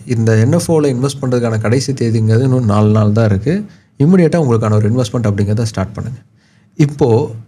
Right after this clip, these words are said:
இந்த லேபர் கோட்ஸ், இந்த புது சட்ட திருத்தம்ங்கிறது என்ன சொல்லுது அப்படிங்கிறத டீட்டெயிலா பார்க்க ஆரம்பிப்போம்.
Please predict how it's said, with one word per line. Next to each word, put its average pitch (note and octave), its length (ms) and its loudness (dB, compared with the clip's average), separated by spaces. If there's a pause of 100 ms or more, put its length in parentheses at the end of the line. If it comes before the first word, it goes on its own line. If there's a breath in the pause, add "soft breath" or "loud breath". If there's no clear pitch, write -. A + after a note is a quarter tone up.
இந்த D#3 200 2
லேபர் F#3 480 2
கோட்ஸ், A2 340 -2
இந்த A#2 120 -2
புது F#3+ 260 2
சட்ட C#3+ 260 -2
திருத்தம்ங்கிறது C3+ 840 -2
என்ன A2+ 180 -2 (100)
சொல்லுது A2 360 2
அப்படிங்கிறத G#2+ 500 -2 (260)
டீட்டெயிலா C#3 320 -2
பார்க்க G#2+ 280 -6
ஆரம்பிப்போம். A2 520 -10